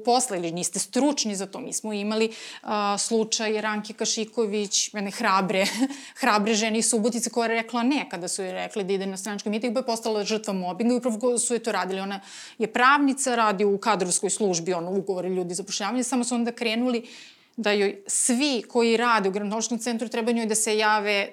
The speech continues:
da je ona odgovorna osoba za sve poslove. Moleri dođu, kreće njoj, treba da se posluje, žena ne zna taj posao. Samo je zatrpavaju, znači ne prestaje da vam zvoni telefon. Ona je rekla ne,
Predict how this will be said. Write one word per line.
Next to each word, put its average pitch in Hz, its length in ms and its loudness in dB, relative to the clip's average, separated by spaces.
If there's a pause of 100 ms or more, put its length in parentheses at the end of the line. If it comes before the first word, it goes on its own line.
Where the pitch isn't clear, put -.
da 208 100 -2
je 220 40 0
ona 214 160 0
odgovorna 208 280 -2
osoba 208 260 -2
za 208 120 0
sve 208 180 0
poslove. 180 460 -8
Moleri 220 420 0
dođu, 208 280 -2
kreće 208 420 -4 (140)
njoj, 202 320 0
treba 180 180 0
da 170 40 -4
se - 80 -4
posluje, 185 260 -8
žena 180 240 -2
ne 196 180 0
zna 208 160 -2 (220)
taj 226 120 -2
posao. 220 220 -4
Samo 240 300 2
je 269 80 0
zatrpavaju, 202 720 0
znači 185 220 -4
ne 196 80 -4
prestaje 202 320 -2
da 226 80 -2
vam 240 100 -2
zvoni 226 320 0
telefon. 208 600 -2 (440)
Ona 247 180 2
je 254 80 2
rekla 233 340 0
ne, 190 440 0